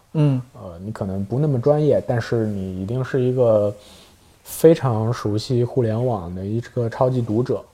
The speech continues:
Speaker 2: 这两句话就当时给我特别大的感触。要说这放我身上不是特合-，特别合适。
Speaker 1: 这说的不就是我吗？
Speaker 2: 对，对，对，对，对，然后我就觉得啊，
Speaker 1: <laughs> 这工作可以，
Speaker 2: 这个事情值，值得做一下。
Speaker 1: 嗯。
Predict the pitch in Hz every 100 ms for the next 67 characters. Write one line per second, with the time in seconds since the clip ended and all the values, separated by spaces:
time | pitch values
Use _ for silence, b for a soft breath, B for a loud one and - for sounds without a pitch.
0 | _ - 135 101 90 92 107 - 139 117
1 | 110 123 - 107 107 101 92 120 110 104
2 | 113 107 98 95 92 92 95 92 95 101
3 | 95 - 120 101 101 _ 107 - 127 131
4 | B B B - 151 131 151 131 110 95
5 | 131 139 131 120 123 - - 156 107 104
6 | 101 - 143 139 117 117 - 139 156 -
7 | 202 147 160 190 147 - 139 - 180 170
8 | 156 147 139 131 120 117 104 123 147 117
9 | 104 151 110 123 117 98 90 - - -
10 | - 135 139 135 131 104 101 110 101 101
11 | 101 101 110 95 - -